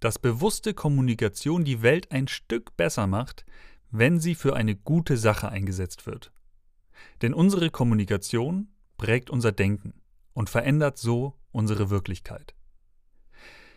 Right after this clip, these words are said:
In der Kommunikation liegen mir deshalb drei Werte besonders am Herzen:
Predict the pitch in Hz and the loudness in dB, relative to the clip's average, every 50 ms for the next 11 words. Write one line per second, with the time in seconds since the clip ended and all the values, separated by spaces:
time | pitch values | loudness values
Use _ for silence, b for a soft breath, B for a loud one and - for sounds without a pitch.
0 | B B B B _ - 127 127 135 127 - - 180 190 185 180 165 - 131 - | B B B B _ 2 4 6 6 6 6 6 6 8 8 6 6 4 4 4
1 | - 143 151 165 151 131 156 151 151 131 120 110 127 - - 120 113 - - 107 | 4 2 4 4 4 4 4 4 4 4 4 2 0 0 0 -2 0 0 0 2
2 | 107 123 143 170 185 170 131 127 127 131 131 - 110 95 110 107 98 98 120 139 | 2 2 2 2 0 0 0 2 2 2 0 0 -2 -2 0 -2 0 2 2 2
3 | 160 156 139 139 139 123 113 98 95 95 92 - - - - - | 2 2 0 0 0 -2 0 0 0 -2 -2 -4 -8 -12 -14 -16